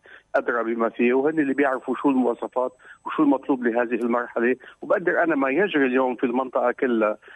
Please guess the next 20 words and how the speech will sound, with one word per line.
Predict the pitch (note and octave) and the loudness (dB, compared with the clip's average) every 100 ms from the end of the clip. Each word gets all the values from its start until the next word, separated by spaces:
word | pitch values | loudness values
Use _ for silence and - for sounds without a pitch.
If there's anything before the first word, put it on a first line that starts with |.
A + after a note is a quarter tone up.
| - A#2+ | -8 -4
وفي | C3 D#3 | 0 2
لبنان | C3 A#2+ B2+ A#2 | 2 0 -2 -2
بالتحديد، | - B2+ A#2 A#2+ A#2+ A2+ - - _ A#2+ | -4 -6 -2 0 2 0 -8 -20 _ -2
آه، | A2+ A#2 A2 | 2 2 0
يجب | - C#3+ C3+ A#2 | 2 2 2 0
ان | A#2+ | 0
يكون | A#2 - A#2 | -2 0 0
مدعاة | A2+ A2+ B2+ B2 - | 0 0 0 -2 -2
ل-، | A#2+ A#2 A2+ - G#2+ | 0 2 0 2 2
آه، | G#2+ - _ A2 | 2 0 _ -2
يعني | A2+ A2 A2+ A2+ | 0 0 0 0
لتنازلات | G#2+ A#2 C3+ A#2+ A#2 A#2+ B2 A#2+ | -2 -4 -2 0 -2 0 -2 -2
بين | G#2 A2 | -2 -4
الفرقاء | - G#2+ G#2 A#2+ - | -2 -4 -2 -6 -4
كلهم، | C3+ A2 G#2 | -4 -2 -2
كل | A#2+ | 0
واحد | A#2+ A2+ A2 | -2 0 -2
يقدم | A#2 G2+ | 0 -2
خطوه | - - A#2 | -4 -4 0
لقدام | A#2 G#2 B2 B2 | 0 0 0 0